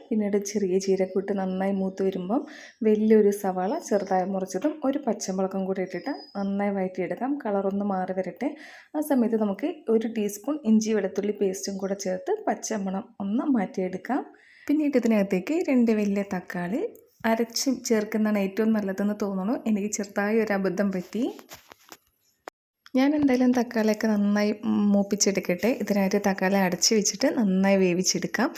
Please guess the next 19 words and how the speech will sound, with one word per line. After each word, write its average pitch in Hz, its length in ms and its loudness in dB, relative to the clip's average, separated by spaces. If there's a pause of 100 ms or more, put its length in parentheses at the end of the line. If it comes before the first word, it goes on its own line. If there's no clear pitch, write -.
(440)
ആ 269 120 4
വേവുന്ന 240 320 8 (100)
സമയം 220 280 2
കൊണ്ട് 208 180 4
ഇതിനായിട്ട് 196 360 2
വേറൊരു 196 360 4
മസാല 180 360 0 (100)
തയ്യാറാക്കണം. 180 600 -2 (200)
ഇതിനായിട്ട് 180 480 0 (160)
ഒരു 196 180 0
ബൗൾ 175 260 0
എടുക്കുക. 196 300 -2 (120)
അതിനകത്തേക്ക് 190 500 0
നമുക്ക് 196 260 0
എത്രയാണ് 220 460 2
എരിവ് 208 260 2 (140)
അതിനാവശ്യമായിട്ടുള്ള 190 880 0 (480)
മുളക് 190 240 2 (100)
പൊടി, 180 180 2